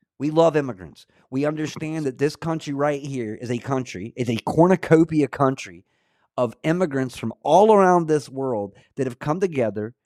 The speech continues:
assimilated as one people to become a na-, a beautiful nation like our America is. That's what America is. And this guy right here is a great example of what it means to be an American. Do we have a problem with immigration? Absolutely not.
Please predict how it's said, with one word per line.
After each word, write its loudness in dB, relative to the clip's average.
assimilated 0
as -6
one -4
people -6
to -10
become -4
a -6
na-, -2
a -2
beautiful 2
nation -2
like -2
our -2
America -4
is. -16
That's 0
what 6
America 2
is. -10
And -6
this -6
guy 0
right 4
here 0
is -4
a -6
great 0
example -6
of -18
what -6
it -20
means -10
to -12
be -4
an -4
American. -12
Do 2
we 4
have 4
a 2
problem 4
with 4
immigration? -2
Absolutely -6
not. -6